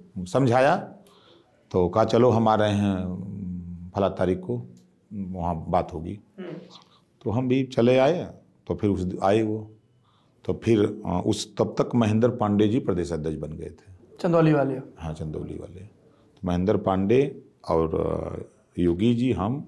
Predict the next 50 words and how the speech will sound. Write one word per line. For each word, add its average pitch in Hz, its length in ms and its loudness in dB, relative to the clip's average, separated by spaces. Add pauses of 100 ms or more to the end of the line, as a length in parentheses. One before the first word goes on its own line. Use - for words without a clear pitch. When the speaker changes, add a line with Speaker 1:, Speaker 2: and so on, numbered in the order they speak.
(140)
Speaker 1:
अमित 85 180 -6
शाह, 82 340 -14 (380)
चारों 90 280 2
लोगों 90 160 4
के 87 100 -4
बीच 87 280 -4
बात 85 260 -2
होने 98 140 -4
लगी। 123 320 0 (560)
हम 147 140 4
अड़ 139 120 8
गए, 135 100 8
हम 131 120 6
के 113 100 4
"नहीं, 85 220 -2 (360)
<clears throat> - 280 -12
या 123 200 10
तो 147 180 4
हाँ 135 260 6
या 165 100 8
नहीं, 101 380 2 (1000)
आज 95 160 2
ये 98 60 4
तय 98 160 -4
हो।" 76 280 -10 (140)
Speaker 2:
क्या 190 120 4
सामाजिक 202 460 8
न्याय 208 160 6
समिति 196 380 2
की 214 100 4
Speaker 1:
हाँ, 302 180 8
रिपोर्ट, 220 240 8
Speaker 2:
रिकमेंड-, 170 420 4
Speaker 1:
रिपोर्ट 170 280 8
Speaker 2:
रिपोर्ट? 151 180 2
Speaker 1:
लागू 110 280 6
करोगे 160 400 6
कि 175 120 4
नहीं 127 200 4
करोगे, 156 380 6
Speaker 2:
हम्म। 196 460 4
Speaker 1:
आज 127 160 10
यस 131 300 6
और 123 140 6
नो 117 140 6
में 110 120 6
हो 95 100 2
जाए 87 120 4
फैसला। 151 360 -2
Speaker 2:
हम्म। - 120 -10